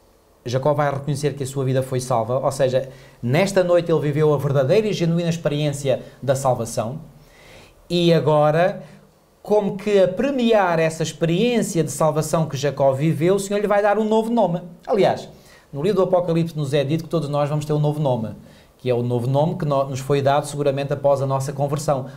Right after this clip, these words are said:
Nós não sabemos, mas um dia iremos saber. Pois bem, aqui Jacó soube no instante qual seria o, qual era o seu novo nome, e o seu novo nome quer dizer Israel. Israel quer dizer príncipe de Deus, ou príncipe com Deus. Então o nome Israel foi dado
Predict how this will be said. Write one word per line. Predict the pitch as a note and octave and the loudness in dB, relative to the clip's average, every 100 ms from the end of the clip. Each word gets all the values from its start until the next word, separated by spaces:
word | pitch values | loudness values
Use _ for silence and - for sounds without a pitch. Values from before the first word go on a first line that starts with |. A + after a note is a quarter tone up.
| - | -8
Nós | G#2+ G#2+ | -6 -4
não | C3+ | -2
sabemos, | C#3+ D3+ F#3 E3 | 0 2 2 0
mas | D3 | -2
um | C3+ | 0
dia | C3 | 0
iremos | B2+ B2 A#2+ | 2 0 -4
saber. | A#2 F#2+ E2+ - - - | -6 -6 -8 -10 -18 -6
Pois | B2+ | -2
bem, | A#2+ C3 | 0 0
aqui | C3+ E3 | 2 2
Jacó | E3+ F3 F3 | 4 4 2
soube | - F3 | 2 0
no | F3 | 0
instante | F#3 E3 D3 A#2+ - - - - - | -2 -2 -4 -4 -6 -14 -20 -20 -12
qual | - C3 | -4 -2
seria | - C3+ C#3 | -2 -2 -2
o, | - | -4
qual | - C#3 | 0 2
era | C3+ | 4
o | C3+ | 0
seu | C#3 | 0
novo | C3 B2+ B2 | 0 0 0
nome, | A2+ G#2+ C#3 | -6 -6 -10
e | |
o | A#2+ | -8
seu | C3+ | -4
novo | B2+ B2 A#2+ | -2 -2 -2
nome | B2+ C3+ - | -2 -2 0
quer | C3+ | 0
dizer | A#2+ A#2+ C3+ C3 - | 0 -2 -2 -4 -10
Israel. | A#2 A2+ A2+ A2+ F#2+ E2+ - - _ - - | -6 -6 -2 -2 -2 -6 -14 -20 _ -20 -10
Israel | C3 B2+ C3 C#3+ | -2 0 2 2
quer | C#3 C#3+ | 2 -2
dizer | C3+ B2+ C3 - - | 0 -2 -2 -2 0
príncipe | A#3 G#3+ - | 0 0 -2
de | B2+ | -6
Deus, | A2+ G#2 G2+ | -4 -6 -6
ou | G#2 | -8
príncipe | - G3+ G3+ D#3+ | -4 -2 -2 -4
com | - A2+ | -6 -8
Deus. | F2+ D#2+ - - - - - - - - | -8 -10 -14 -20 -20 -20 -20 -20 -20 -4
Então | F3 G3 F#3+ | 0 2 2
o | |
nome | F3+ A#3+ D4+ | 4 2 2
Israel | C#4 F#3 F#3 D#3+ | 0 0 2 4
foi | D#3 E3 | 2 0
dado | D3+ C#3 - | 2 0 -4